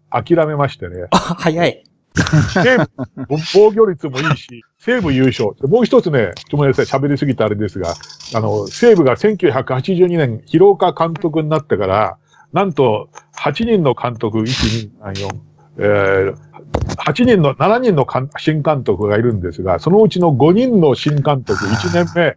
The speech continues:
Speaker 3: 一年目ですよね。
Speaker 1: 全部優勝。
Speaker 3: あー。
Speaker 1: 廣岡優勝、森優勝、井原優勝。ロッテの伊藤勉監督が二千四年になった時に優勝。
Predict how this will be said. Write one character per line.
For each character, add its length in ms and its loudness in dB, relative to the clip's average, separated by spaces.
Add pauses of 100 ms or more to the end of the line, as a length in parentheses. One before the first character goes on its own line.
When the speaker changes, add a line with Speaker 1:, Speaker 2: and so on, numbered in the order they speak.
(120)
Speaker 3:
一 240 -2
年 180 4
目 80 4
で 120 4
す 80 -14
よ 60 -12
ね。 40 -16
Speaker 1:
全 120 2
部 100 6
優 20 6
勝。 260 2
Speaker 3:
あ 160 -10 (540)
ー。 80 0
Speaker 1:
廣 200 6
岡 260 2
優 160 -2
勝、 400 -2 (100)
森 320 2
優 160 6
勝、 360 2 (340)
井 100 6
原 280 4
優 180 0
勝。 400 2 (360)
ロ 160 4
ッ 40 4
テ 180 -2
の 100 -2
伊 100 -6
藤 200 4 (140)
勉 160 2 (100)
監 240 -4
督 220 -4
が 240 2 (100)
二 140 -4
千 160 4
四 120 -2
年 140 -2
に 160 -2
な 140 -2
っ 40 -10
た 140 -2
時 180 -2
に 160 -2
優 100 4
勝。 320 0